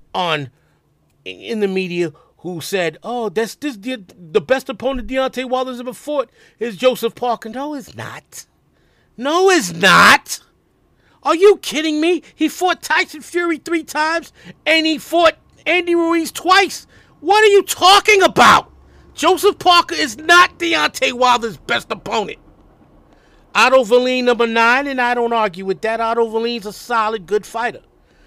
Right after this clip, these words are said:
They got Ngannou number ten. Are you fucking kidding me?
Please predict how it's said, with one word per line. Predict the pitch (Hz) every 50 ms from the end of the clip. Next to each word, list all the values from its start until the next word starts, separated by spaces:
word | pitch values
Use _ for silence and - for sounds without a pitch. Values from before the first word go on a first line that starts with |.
| _ _ _ _ _ _ _ _ _ _ _ -
They | - 208
got | 226 240 233 226
Ngannou | 214 208 175 214 208 233 226 220 202
number | 196 190 185 175 156 - _ _ _ _ _ -
ten. | - 233 240 202 117 - _ _ _ _ _ _ _ _ _ _ _ _ _ _ -
Are | 180 208
you | 220 262 262
fucking | - - - 269 254 - - 208 190
kidding | - - - 247 247 254 214 170
me? | 113 92 76